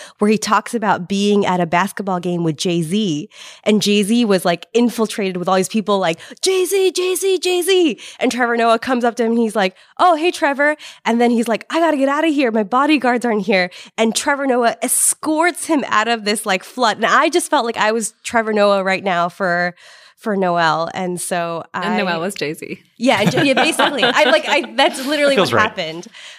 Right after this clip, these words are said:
Speaker 1: Um, and so, uh, I just, she's, she's a big deal, and I'm, I'm so excited. We, I, I, I guess I was a little worried. I was like, "Oh man, there's, there's too many people. <laughs> Like, we, we might not even get to this recording."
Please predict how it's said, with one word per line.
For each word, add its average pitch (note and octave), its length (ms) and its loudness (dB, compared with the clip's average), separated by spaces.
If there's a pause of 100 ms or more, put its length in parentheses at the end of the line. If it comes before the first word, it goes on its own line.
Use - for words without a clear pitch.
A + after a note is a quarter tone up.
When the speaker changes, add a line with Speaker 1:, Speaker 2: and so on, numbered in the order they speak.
(140)
Speaker 1:
Um, F#3+ 420 2
and A3 240 0
so, G3+ 520 2 (120)
uh, - 140 -2
I A3 100 2
just, - 340 -2
she's, G#3+ 300 -2
she's G#3+ 160 -4
a A3+ 60 0
big A3 260 0
deal, F#3+ 440 2
and F#3 200 -4
I'm, E3+ 240 -4
I'm F#3+ 140 -2
so G#3+ 240 0
excited. F#3 380 -4
We, F3 340 -4 (260)
I, G4 180 2
I, B3 340 2
I - 20 -4
guess D4 180 -2
I C#4 40 0
was G#3+ 80 -4
a - 20 -4
little F#3 180 0
worried. E3+ 200 -4
I - 20 -4
was D#3+ 80 -8
like, F3 120 -8
"Oh A3 120 -2
man, G3+ 180 -4
there's, E3+ 260 -10 (220)
there's F#3 320 -8
too - 160 -8
many F#3+ 180 -2
people. G#3 340 -4
<laughs> - 80 -2
Like, B3+ 280 4
we, B3+ 140 4 (220)
we E4 100 6
might A#3 180 2
not D4+ 140 4
even C#4+ 240 2
get A3 160 0
to C#4 80 0
this A#3+ 180 -2
recording." G#3 640 -6